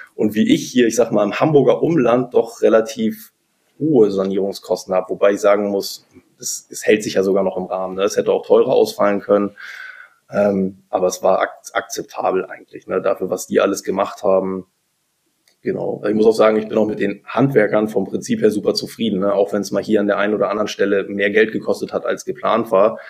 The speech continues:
Ähm, die haben eine super Leistung gemacht. Die haben innerhalb von, ich glaub, drei oder vier Tagen, ähm, haben die die ganze Bude auseinandergerissen. Teilweise waren da zehn Leute am Arbeiten gefühlt. Ähm,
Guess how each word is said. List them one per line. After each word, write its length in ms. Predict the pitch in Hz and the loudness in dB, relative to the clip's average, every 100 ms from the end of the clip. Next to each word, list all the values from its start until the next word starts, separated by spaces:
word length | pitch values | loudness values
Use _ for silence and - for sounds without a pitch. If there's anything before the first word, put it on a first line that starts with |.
| - - _ _ - | -20 -20 _ _ -6
Ähm, 460 | 101 101 95 92 - _ - | 0 2 0 -4 -8 _ -4
die 100 | 98 | 0
haben 80 | 104 | 0
eine 100 | 104 | 0
super 240 | 107 117 | 0 2
Leistung 360 | 101 110 - 113 | 2 2 2 0
gemacht. 280 | 110 113 104 | 0 0 0
Die 80 | |
haben 120 | 101 104 | -2 0
innerhalb 340 | 107 104 104 | 0 0 0
von, 200 | 107 101 | -2 -2
ich 120 | 95 | -2
glaub, 220 | 104 98 | -2 -2
drei 280 | - 101 110 | 0 0 2
oder 140 | 104 85 | 0 -2
vier 300 | - 113 110 | -2 -2 -2
Tagen, 680 | 104 107 110 104 113 - 107 | 2 4 4 0 -4 -6 -6
ähm, 460 | 98 98 95 95 _ _ | -4 -4 -6 -10 _ _
haben 220 | - 101 | -8 -6
die 80 | 101 | -6
die 100 | 98 | -6
ganze 380 | 95 113 - 104 | -2 -2 -2 -4
Bude 240 | 107 131 | -2 0
auseinandergerissen. 880 | 101 101 95 98 98 95 92 98 107 | 2 0 -2 -2 -2 -2 -4 -6 -6
Teilweise 500 | 104 104 104 101 104 | 0 0 2 0 2
waren 160 | 101 104 | 0 2
da 300 | 104 101 98 - _ | 2 2 2 -4 _
zehn 360 | - 107 117 107 | -6 -2 0 2
Leute 320 | 104 127 104 | 4 4 2
am 160 | 101 | 0
Arbeiten 600 | - 110 107 98 95 104 120 | -2 2 4 2 0 -6 -6
gefühlt. 480 | - 98 110 139 143 95 | -6 -2 -2 -2 -8 -6
Ähm, 420 | 95 95 98 101 | -4 -4 -6 -10